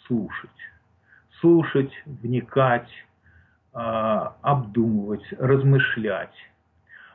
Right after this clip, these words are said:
А, и только потом, если вдруг это,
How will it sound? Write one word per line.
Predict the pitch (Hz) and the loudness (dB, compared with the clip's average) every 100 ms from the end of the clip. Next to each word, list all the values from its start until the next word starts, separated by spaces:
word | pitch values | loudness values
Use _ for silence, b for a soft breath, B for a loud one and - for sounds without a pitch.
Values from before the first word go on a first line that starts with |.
| B | B
А, | 135 | -4
и | 131 147 | -2 -2
только | 135 165 143 139 | 2 2 2 -2
потом, | 135 143 135 - 202 202 190 - _ _ _ _ _ _ _ _ _ _ _ _ _ _ _ | 0 0 0 2 4 4 2 -4 _ _ _ _ _ _ _ _ _ _ _ _ _ _ _
если | 127 107 101 - 113 | -20 -20 -20 -20 -20
вдруг | 117 143 131 - | -6 0 0 0
это, | 120 - 95 85 - | -8 -10 -14 -12 -14